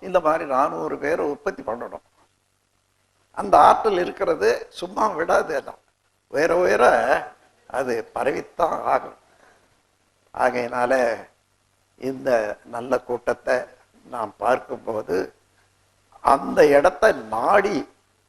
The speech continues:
உலகம் சென்று கொண்டிருக்கிறது. அந்த உலகத்துக்கு வழிகாட்டியாக நீங்கள் எல்லாம் தயார் பண்ணி கொண்டு சேவையை செய்யறதுக்கு சரியா த-, தகுதியாக இருக்கிறீங்க, தயாராக இருக்கிறீங்க என்று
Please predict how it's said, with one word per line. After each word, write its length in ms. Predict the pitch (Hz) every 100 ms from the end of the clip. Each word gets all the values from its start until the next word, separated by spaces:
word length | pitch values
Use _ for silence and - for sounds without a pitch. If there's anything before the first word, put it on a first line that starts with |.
| _ -
உலகம் 440 | 151 147 180 139
சென்று 260 | 143 156 180
கொண்டிருக்கிறது. 680 | 165 139 131 - 113 98 185 208 - - 123
அந்த 200 | 123 117 101
உலகத்துக்கு 500 | 110 156 160 - 135 120
வழிகாட்டியாக 840 | 131 180 170 156 - 131 117 - 131 143 - _ _ -
நீங்கள் 420 | 131 131 123 120 123
எல்லாம் 680 | 135 156 156 156 175 208 -
தயார் 400 | - 127 151 143
பண்ணி 220 | 131 120 113 113
கொண்டு 280 | 113 143 165 - _ _ _ -
சேவையை 440 | 131 139 143 139 123
செய்யறதுக்கு 460 | 131 123 113 131 113 107
சரியா 260 | 120 139 120 - _ _ _ _ _ -
த-, 220 | 131 - -
தகுதியாக 440 | 143 156 156 123 123
இருக்கிறீங்க, 400 | 117 117 110 120 147 -
தயாராக 460 | 123 139 143 139 120 117
இருக்கிறீங்க 460 | 117 110 104 98 120 120 - _ _ _ 110
என்று 200 | 131 127